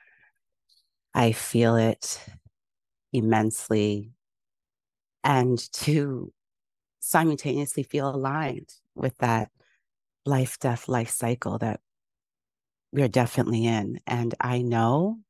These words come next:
we're <laughs> always aligned, and we always speak at the right time. That's our friendship. We come together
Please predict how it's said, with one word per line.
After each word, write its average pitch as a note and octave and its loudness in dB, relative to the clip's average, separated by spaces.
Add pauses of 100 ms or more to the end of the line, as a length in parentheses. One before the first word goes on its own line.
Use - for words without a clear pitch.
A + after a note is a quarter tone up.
(480)
we're C3 0
<laughs> - -8
always C3 -2 (100)
aligned, A#2 -4 (800)
and A#2 -4 (720)
we C3+ -2
always F3+ 2
speak - -2
at - -6
the C3 0
right B2+ -2
time. B2 -8 (300)
That's - -2
our A2+ 2
friendship. A2+ -2 (160)
We C3+ 0 (580)
come B2+ 2
together A2 0